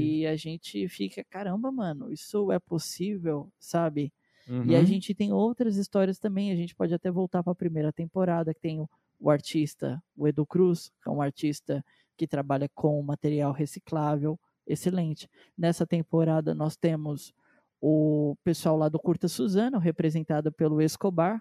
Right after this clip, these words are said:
Speaker 1: Sim, sim, que
Speaker 2: Que é uma
Speaker 1: inclusive, vou só dar um, já tá abertas as inscrições pro,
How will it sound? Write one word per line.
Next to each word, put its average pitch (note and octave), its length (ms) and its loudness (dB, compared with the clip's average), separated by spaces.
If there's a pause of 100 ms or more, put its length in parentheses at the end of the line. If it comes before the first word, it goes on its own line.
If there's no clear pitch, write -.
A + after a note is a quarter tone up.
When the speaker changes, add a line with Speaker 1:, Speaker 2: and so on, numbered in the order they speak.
(140)
Speaker 1:
Sim, B2+ 540 2
sim, B2+ 280 2
que A#2+ 60 -2
Speaker 2:
Que F#3+ 80 4
é F#3+ 40 8
uma G3 40 6
Speaker 1:
inclusive, F#3 680 4 (200)
vou C3+ 200 2
só C#3+ 200 0
dar C#3+ 80 2 (280)
um, B2 100 0 (500)
já B2+ 260 2
tá - 120 0 (140)
abertas C#3 320 4
as D#3+ 40 4
inscrições D#3 520 2
pro, E3 680 10